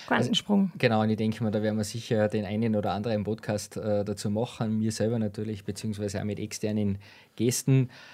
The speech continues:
Speaker 2: Äh, aber heute nochmal zur Herkunftskennzeichnung, auch mit dieser neuen Verordnung vom ersten April. Was ist unser Fazit, Maria?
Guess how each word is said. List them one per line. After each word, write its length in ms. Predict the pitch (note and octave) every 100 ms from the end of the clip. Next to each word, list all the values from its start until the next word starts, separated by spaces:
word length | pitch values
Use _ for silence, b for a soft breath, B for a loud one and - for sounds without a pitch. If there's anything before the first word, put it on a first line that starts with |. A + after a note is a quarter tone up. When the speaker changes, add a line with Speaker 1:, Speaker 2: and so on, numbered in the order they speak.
| B B B -
Speaker 2:
Äh, 60 |
aber 540 | B2 A#2 A#2 - B2 A#2
heute 180 | C3+
nochmal 220 | E3 C#3+ C#3
zur 280 | B2+ A#2+
Herkunftskennzeichnung, 1160 | A2+ G#2 B2+ D#3 C#3+ - B2+ C#3 C3 B2+ B2+ A#2+
auch 120 | A2
mit 180 | B2 A#2
dieser 200 | A#2 A#2
neuen 300 | G#2 G2 A#2+
Verordnung 540 | - G2+ G#2+ A2 A2+ A2
vom 160 | G#2+
ersten 320 | A2 A2 -
April. 500 | G#2 G2 G#2 B2 C3
Was 160 | A2 G#2
ist 140 | B2
unser 200 | B2+ C3+
Fazit, 480 | - G#2 A2 C#3 C3
Maria? 520 | B2 A2+ A#2+ B2+ C3